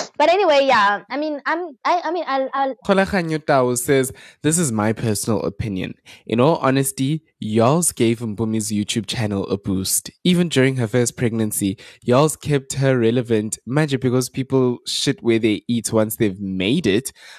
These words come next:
Speaker 2: Mpumi has even become fake, in my opinion. She chases, um, what? She chases to have the perfect friendships on social media, and Engati, she never acknowledged acknowledges her wrongs.
Speaker 1: She doesn't look
Speaker 2: Also,
Speaker 1: like
Speaker 2: a
Speaker 1: she
Speaker 2: red
Speaker 1: take-
Speaker 2: flag of Mpumi for me.
Speaker 1: Yeah, I'm sorry, she doesn't.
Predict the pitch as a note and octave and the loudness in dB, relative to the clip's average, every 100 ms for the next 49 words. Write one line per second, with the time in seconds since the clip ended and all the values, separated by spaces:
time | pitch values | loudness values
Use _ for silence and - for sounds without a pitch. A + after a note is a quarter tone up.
0 | _ C3 C#3+ D3 C#3+ B2+ - C#3+ C#3 A#2+ | _ 0 2 4 2 2 0 -2 0 -2
1 | G#2+ B2+ A#2+ - C3 G#2+ - G#2+ G2+ G2+ | 0 -2 -2 0 0 0 -2 -4 -2 -2
2 | F#2 C3+ A#2 F#2 - - - - C3 A2+ | -4 -6 -6 -8 -12 -20 -18 -6 -6 0
3 | D#3 D#3 E3 C#3+ - - A#2+ A2 G#2+ G#2+ | 0 2 0 -2 -4 0 2 4 0 -4
4 | A2 E3+ G3+ - - C#3 F3 E3+ D#3+ D#3+ | -4 -4 -4 -6 -12 -2 0 0 -2 -6
5 | - D#3 B2+ B2 A#2 - - - _ C3+ | -2 0 2 2 0 -10 -20 -20 _ 0
6 | D3 C#3+ D3 - - C3 B2+ C3 - A#2+ | 2 2 0 0 0 0 0 -2 0 -2
7 | A2+ B2+ A#2+ B2 A#2 A2 A2+ A2 A2+ A2+ | 0 0 2 -2 0 2 2 2 0 0
8 | A2+ A2+ C3 C3+ B2 A#2+ A2 A2 B2 - | 0 0 -2 -4 -4 -4 -2 2 2 2
9 | A2+ G2+ G2+ G#2 A#2 A#2 G#2 - G#2 G2 | -2 -2 -4 -2 -2 -2 -6 -4 -2 0
10 | G2+ F#2 F#2 - - E4 F#4 B4 A4+ D#4+ | 0 -2 -6 -12 -4 0 4 4 4 4
11 | G#3+ G3 - E3 D#3+ A3+ C4+ F3+ D#3 C3 | 6 4 4 4 2 2 2 2 2 0
12 | C3 B2 A2+ B2+ B2 - A#2 A2 G#2+ B3 | 0 -4 -4 -2 -2 -4 -4 -2 -2 0
13 | A3+ F#3+ F#3 A#3+ G3+ F#3+ G#3 A3+ | 0 0 -4 -4 -4 -4 -10 -10